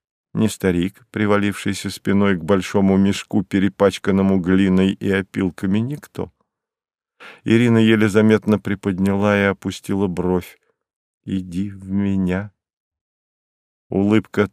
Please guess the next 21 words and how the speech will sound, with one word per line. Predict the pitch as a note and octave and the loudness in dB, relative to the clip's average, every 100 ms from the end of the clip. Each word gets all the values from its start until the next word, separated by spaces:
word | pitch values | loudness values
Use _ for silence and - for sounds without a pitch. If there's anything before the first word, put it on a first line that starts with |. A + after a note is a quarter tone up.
| _ | _
тронула | G#2 G2 G#2 G2 G2 F#2+ | -2 2 2 2 2 0
губы | F2+ G2 F2+ G2 | -2 -4 -2 0
Ники. | F#2+ F#2 - F2+ - _ _ _ _ _ _ _ | 2 0 -4 -10 -12 _ _ _ _ _ _ _
«А | G2+ | -2
люди | F#2 F2 G#2 A2 A2 | -2 -2 -4 -6 -10
вокруг?» | A2 G#2 - A#2+ G#2+ - _ _ _ _ _ _ _ _ _ _ _ | -10 -12 -14 -18 -18 -20 _ _ _ _ _ _ _ _ _ _ _
Она | G2+ A2+ A2 | 0 2 2
чуть | - G#2 | 0 2
заметно | A2 A2 G#2 G#2 | 4 4 4 0
покачала | G2+ G2 A2 A2 G#2 | -4 -2 0 2 2
головой. | G2 G#2 G#2 G#2 G2+ - _ _ _ _ | 2 4 4 4 0 -6 _ _ _ _
«Ничего | D3+ D3 - C#3 C#3 | -10 -10 -8 -8 -8
не | C#3 | -8
заметят, | C3+ C#3 C3+ G#2+ - F#2 | -6 -6 -4 -6 -8 -10
мы | A#2 A#2 | -8 -6
будем | A#2 A2+ A2+ | -4 -4 -4
делать | A2 A#2+ A2+ A2 | -4 -6 -6 -8
это | A#2 A2+ | -10 -10
глазами, | G2 G2+ A2+ G#2+ G#2+ G2 F2+ | -6 -4 -4 -6 -6 -6 -6
ну | F#2+ A2+ D3 | -6 -6 -8
же». | D3 D3 D3+ | -12 -14 -16